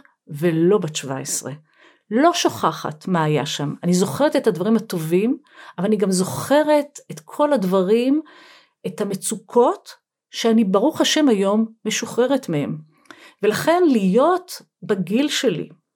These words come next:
ולהגיד, "הנה, זה הגיל שלי", זה חלק מה-, מהאופן שבו אני חושבת שנשים צריכות להיות בעולם. עכשיו, אני רוצה להגיד את זה נורא, נורא ברור, זה לא... אני לא, אני לא שופטת אישה שלא תגיד בת כמה היא,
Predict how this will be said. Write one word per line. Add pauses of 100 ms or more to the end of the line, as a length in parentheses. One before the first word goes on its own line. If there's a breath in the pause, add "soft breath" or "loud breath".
(300)
ולהגיד, (240)
"הנה, (100)
זה
הגיל
שלי", (360)
זה
חלק
מה-, (280)
מהאופן
שבו
אני (400 soft breath)
חושבת
שנשים
צריכות
להיות
בעולם.
עכשיו,
אני
רוצה (180)
להגיד
את
זה
נורא,
נורא
ברור,
זה
לא... (600 soft breath)
אני
לא, (300)
אני
לא
שופטת
אישה
שלא
תגיד
בת
כמה
היא,